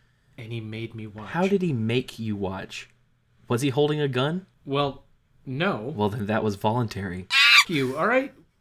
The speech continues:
Speaker 1: We made eye contact, and he didn't even blink. The level of confidence, or just, "I don't give a crap," whichever it was in this case, it, it was,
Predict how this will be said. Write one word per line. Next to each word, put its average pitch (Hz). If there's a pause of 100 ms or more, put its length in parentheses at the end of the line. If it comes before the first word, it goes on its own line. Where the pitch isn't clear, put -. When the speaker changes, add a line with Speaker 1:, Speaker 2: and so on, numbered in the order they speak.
(160)
Speaker 1:
We 202
made 277
eye 247
contact, 180
and 185
he 165
didn't 196
even 165
blink. 131 (420)
The 170
level 277
of -
confidence, 147
or 151
just, 143
"I 170
don't 156
give 156
a 151
crap," 123
whichever 175
it 151
was 151
in 135
this 127
case, 127
it, 160
it 160
was, -